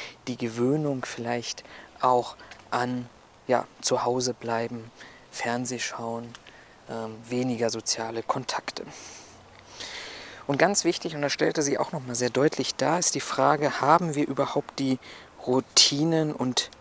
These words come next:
was haben wir eigentlich an dieser Stelle gelernt oder verlernt vielmehr, ähm, nämlich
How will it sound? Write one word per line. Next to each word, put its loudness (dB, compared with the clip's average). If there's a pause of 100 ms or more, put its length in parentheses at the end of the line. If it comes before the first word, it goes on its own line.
was 2
haben 4
wir 0 (400)
eigentlich 2 (100)
an 0
dieser 2 (160)
Stelle -2
gelernt 0 (480)
oder 0 (160)
verlernt 0
vielmehr, -4 (580)
ähm, 0 (240)
nämlich 4